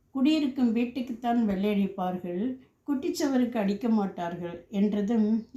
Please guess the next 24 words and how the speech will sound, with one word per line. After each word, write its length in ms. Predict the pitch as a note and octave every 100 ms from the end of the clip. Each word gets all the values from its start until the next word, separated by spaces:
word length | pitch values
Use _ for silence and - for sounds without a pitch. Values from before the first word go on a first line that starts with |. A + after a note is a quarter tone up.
| A#3+ F#3+
கிண்டல் 340 | A3 B3 C4+
செய்தவர்கள் 640 | - G#3+ F#3+ G3 F#3 F#3+
முகத்தில் 460 | F3+ G3 G#3 A3+ G#3+ F#3+
ஈயாடவில்லை. 800 | G3+ G#3 F#3+ F3+ E3 E3 D#3 - _ _ _ - - - - _ _ _ _ _ _ _
பொதுவாக 500 | B3+ D4+ D#4 D4+ D#4
நம் 240 | C#4+ A3+
ஆலயங்களில் 1160 | G#3 G#3+ B3+ C4 A#3+ G3+ G3+ A3+ G#3+ G3+ C4 B3+ G3
பூஜையின் 540 | B3 B3 D4 D4 A#3+
போது 320 | F#3+ G3 C#4 -
திரை 340 | G#3 A#3+ A#3+
அகன்றதும் 600 | G3+ G#3 G3+ G3 G3+ B3
என்ன 220 | G3 A3+
செய்கிறோம்? 640 | B3 G#3 F3 E3+ F3 F3+ F3 _ _ _
அடுக்கு 380 | G3+ B3+ C#4 G#3
தீபம் 420 | F#3 F3+ A3 -
காட்டுறோம். 500 | F3 D#3+ E3 D#3+ E3 - _ _
நம் 340 | A3 A#3 A#3
மனம் 600 | A3+ A#3 D4+ C#4 A#3 C4
கருவறையில் 560 | A3+ G#3 A#3+ B3 A#3+ A#3+
இருக்கும் 360 | G3+ G3 G3 F3+
தெய்வத்தை 600 | F#3 G#3+ A#3 - G3+ -
காணும் 420 | F3+ F#3+ G#3+ G3
பொருட்டு 340 | F3+ F#3+ C#4
குவிகிறது. 840 | C4 A3+ A3+ B3+ A3+ F#3+ D#3 D#3+